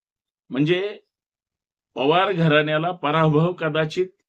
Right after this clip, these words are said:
माहित नसावा, मान्य नसेल, त्या पवारांना बारणे नावाच्या तत्कालीन ब्रँड नेत्याने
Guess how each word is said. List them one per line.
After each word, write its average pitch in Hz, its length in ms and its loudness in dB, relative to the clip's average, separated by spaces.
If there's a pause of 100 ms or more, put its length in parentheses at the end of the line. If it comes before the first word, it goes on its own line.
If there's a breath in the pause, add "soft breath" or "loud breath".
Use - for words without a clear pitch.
(140)
माहित 196 480 0
नसावा, 113 520 -6
मान्य 170 520 -2
नसेल, 131 520 -4 (500)
त्या 156 160 4
पवारांना 143 800 -4 (200)
बारणे 147 560 0
नावाच्या 156 600 -6 (280)
तत्कालीन 170 560 -4 (840)
ब्रँड 170 360 2 (180)
नेत्याने 147 680 -4